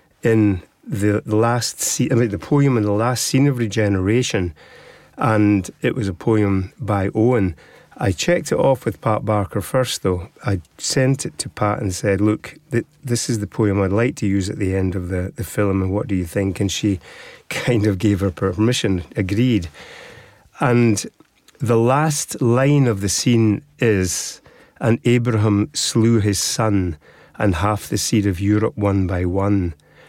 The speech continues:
Uh, and this applies to the character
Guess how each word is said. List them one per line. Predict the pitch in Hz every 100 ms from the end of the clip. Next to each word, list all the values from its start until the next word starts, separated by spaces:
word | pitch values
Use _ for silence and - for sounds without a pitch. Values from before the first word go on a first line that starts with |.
| - - _ _
Uh, | 110 101 101
and | - 113
this | 131 -
applies | 120 - 117 110 107
to | -
the | 101
character | - 107 104 107 - 107